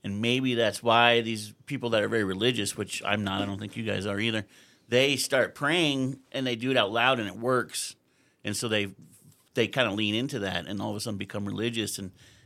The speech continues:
it's this big thing in their life. And I've decided that's just what manifestation is, and, and we do it a different way. And there has to be something, but it's, uh, just putting it out there,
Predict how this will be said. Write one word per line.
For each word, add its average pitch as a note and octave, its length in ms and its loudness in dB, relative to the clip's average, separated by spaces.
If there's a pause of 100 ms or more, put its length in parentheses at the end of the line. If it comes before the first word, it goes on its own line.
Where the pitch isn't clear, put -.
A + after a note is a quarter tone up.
it's - 140 -8
this G#2 120 -6
big G#2+ 240 -2
thing D3+ 220 -4
in C#3+ 80 -2
their A#2 140 -4
life. G#2+ 320 0 (340)
And A#2 100 0
I've B2 120 4
decided A2 460 2
that's B2+ 200 0
just - 400 -6
what G#2 200 -6
manifestation G#2 840 -4
is, A2+ 300 -2
and, F#2 180 -6 (680)
and A2 180 -2
we B2 140 0
do A#2+ 100 0
it G#2+ 60 0
a G#2 40 0
different G2+ 280 -6
way. A2 340 4 (400)
And G#2+ 380 -6
there G#2+ 140 0
has C3 280 0
to - 80 -10
be G#2 80 -6
something, B2 540 -2
but G2 240 -2 (440)
it's, A2 280 -2
uh, G#2+ 200 2
just G#2 220 -4
putting B2+ 240 -4
it G#2 80 -2
out A#2+ 220 -2
there, G2 260 -2